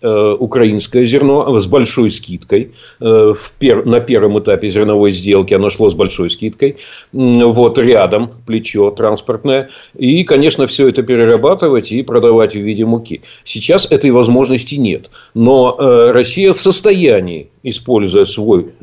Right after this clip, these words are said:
зерновой мощный совершенно потенциал, заместить, но, может быть, не по то-,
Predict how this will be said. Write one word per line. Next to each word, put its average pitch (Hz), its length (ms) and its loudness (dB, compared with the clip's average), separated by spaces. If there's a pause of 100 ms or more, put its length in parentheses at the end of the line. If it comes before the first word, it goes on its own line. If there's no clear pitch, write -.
(120)
зерновой 104 560 0
мощный 95 560 -2
совершенно 87 480 -4
потенциал, 92 600 0
заместить, 117 760 0
но, 170 120 2
может 170 300 2
быть, 160 180 -4
не 131 220 0
по 127 180 0
то-, 113 340 -4